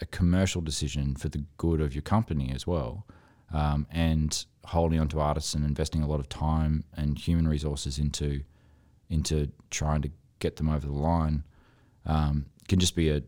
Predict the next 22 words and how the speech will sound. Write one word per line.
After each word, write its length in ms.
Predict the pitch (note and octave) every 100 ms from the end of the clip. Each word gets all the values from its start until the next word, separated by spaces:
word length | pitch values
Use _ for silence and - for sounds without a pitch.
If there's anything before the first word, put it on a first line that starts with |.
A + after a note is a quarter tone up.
| -
a 80 | E2 - _ _ _ - - -
far 320 | - E2+ E2
too, 480 | - E2 D#2 D2+ D2+ - _ _ _ _ _ _ -
uh, 220 | D#2 C#2+ - -
you 120 | F2
know, 120 | D2+ D2 _ _ _ _ _ _ _ _ -
f-, 140 | F#2 F#2+
far 260 | - A2 G#2
too 180 | G2
great 240 | E2 E2 D#2
of 80 | D2
a 40 |
burden 600 | - D#2+ E2 D2+ D2 C#2+ - -
on 180 | D#2+ D#2
everyone, 480 | E2 E2 C#2 C2+ D#2+ _ _ _ _
uh, 160 | D#2+ D2+
if 140 | E2+
it's 120 | D2 -
just 200 | D#2+ D#2
not 140 | C2+
working 360 | D2 C2+ C2 C#2
out. 220 | C#2